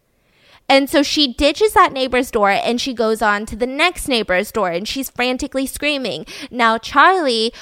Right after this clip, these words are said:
proceeds to walk up to that first neighbor's door and calmly knocks on it. And sixteen-year-old Sandy opened the door, and he said,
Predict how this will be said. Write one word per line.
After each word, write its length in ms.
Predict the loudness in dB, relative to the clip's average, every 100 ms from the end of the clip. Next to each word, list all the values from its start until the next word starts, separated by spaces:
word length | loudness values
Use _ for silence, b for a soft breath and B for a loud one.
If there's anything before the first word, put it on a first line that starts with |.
| B
proceeds 480 | -2 -2 0 -6 -6
to 160 | -6 -2
walk 360 | 4 4 4
up 220 | 2 0 -2
to 160 | -8 0
that 380 | 4 4 2
first 360 | 0 0 0 -2
neighbor's 420 | -2 0 0 0
door 340 | 0 0 0 -4 B B _
and 240 | -6 -6
calmly 540 | -6 0 2 2 -2 -2
knocks 420 | 0 0 -2 -4
on 220 | -2 -4
it. 340 | -10 -12 -16 -20 B B -2
And 360 | 0 0 -4
sixteen-year-old 960 | -6 -6 -8 -10 -8 -6 -2 0 -2 -4
Sandy 640 | -4 -2 -2 -4 -4 -6 -2
opened 340 | -2 -2 -4
the 60 | -2
door, 440 | 0 0 0 -2 -4
and 200 | -6 -6
he 280 | -8 -6 -6
said, 480 | -2 0 0 -2